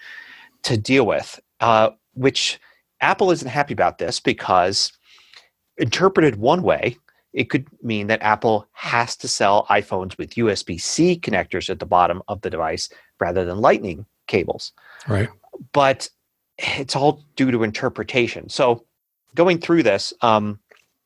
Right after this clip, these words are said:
Speaker 1: you know, what the E U is saying is, uh, uh, first of all, it's a couple weird things. Like they say the problem is, uh, incompatible chargers between devices, uh, uh, different, um,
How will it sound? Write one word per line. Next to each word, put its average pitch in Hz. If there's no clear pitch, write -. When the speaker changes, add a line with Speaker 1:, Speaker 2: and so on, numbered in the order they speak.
Speaker 1:
you 139
know, 120
what 117
the 120
E 139
U 123
is 110
saying 127
is, 110
uh, 110
uh, 113
first 127
of -
all, 107
it's 101
a -
couple -
weird 117
things. 104
Like 95
they 107
say 107
the 101
problem 160
is, 101
uh, 98
incompatible 143
chargers 117
between -
devices, 85
uh, 90
uh, 98
different, -
um, 92